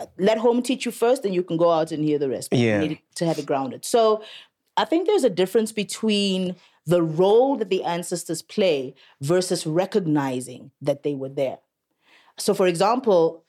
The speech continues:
Speaker 1: I love my mom. I'm always gonna love her. When she goes, I'm always gonna refer to her, myself as her daughter, um, and, and the connections.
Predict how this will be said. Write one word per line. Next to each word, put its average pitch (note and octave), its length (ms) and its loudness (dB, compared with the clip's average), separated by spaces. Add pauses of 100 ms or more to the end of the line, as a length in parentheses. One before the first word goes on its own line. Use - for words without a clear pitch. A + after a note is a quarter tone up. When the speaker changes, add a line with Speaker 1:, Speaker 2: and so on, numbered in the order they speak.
Speaker 1:
I F#3 160 0
love F#3 280 4
my G3+ 140 0
mom. F3 240 0
I'm D#3 100 0
always E3+ 160 2
gonna D3+ 160 2
love F#3 180 2
her. F#3 180 2
When D#3 180 2
she E3 120 -2
goes, F#3 300 2
I'm E3+ 80 0
always E3 180 2
gonna D#3+ 140 2
refer D#3+ 360 0
to G3 140 -2
her, F#3 120 0
myself E3+ 500 0
as E3 140 -6
her D3+ 80 -6
daughter, F3 640 0 (360)
um, D#3 400 0
and, C#3+ 220 -8
and D3 160 -8
the D#3 40 -12
connections. D#3+ 720 -2